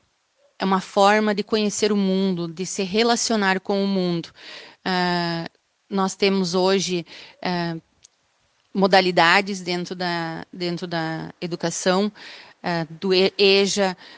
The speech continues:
nós temos, eh, as crianças que são, eh, eu acho que é um, de suma importância, eh, as crianças que são a base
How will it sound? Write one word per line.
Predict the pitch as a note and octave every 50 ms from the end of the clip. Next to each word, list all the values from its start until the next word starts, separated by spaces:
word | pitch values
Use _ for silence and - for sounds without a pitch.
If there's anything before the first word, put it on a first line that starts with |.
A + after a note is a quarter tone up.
| _ -
nós | F#3+ G3 G3 -
temos, | - - G3 F#3+ F#3+ G3 G3 G3 E3+ - - -
eh, | G3+ G#3 G3 F#3 F#3 F3+ F3+ F3 F3 E3+ E3+ E3+ - _ -
as | - - - -
crianças | - - A#3+ A3+ G#3+ G3+ G3 F#3+ F#3+ G3 F3+ - - G3 F3 -
que | - G#3+
são, | - - - F#3+ F3+ F3+ F#3 F#3 F3+ F3+ F#3 - _
eh, | - G3 F#3 F3+ F3 F3 E3+ -
eu | - G3
acho | F#3+ G3 G3 -
que | - A3 G3+ F#3+ F#3 -
é | G3 F#3+
um, | F#3 F3+ F3+ F3 F3 F3
de | F3 E3+ F#3+
suma | F3+ - - B3 C4+
importância, | C#4 B3 - B3 A3 G3 F#3+ _ - G3 G3 G#3+ A3+ G#3+ - - F3+ D#3 D#3 - - - - - - _ -
eh, | F#3 F3 F3 E3+ -
as | - F#3+ G3 -
crianças | - - B3 A3 G#3+ G#3 G#3 A3+ A#3+ A#3 - - - F3+ E3 D#3 - - -
que | - - G3+
são | - - - G#3+ G#3+ A3+
a | A#3 A#3
base | G3 F#3 F#3+ F#3 F#3 F#3+ G3 F#3+ E3+ E3 E3+ D3+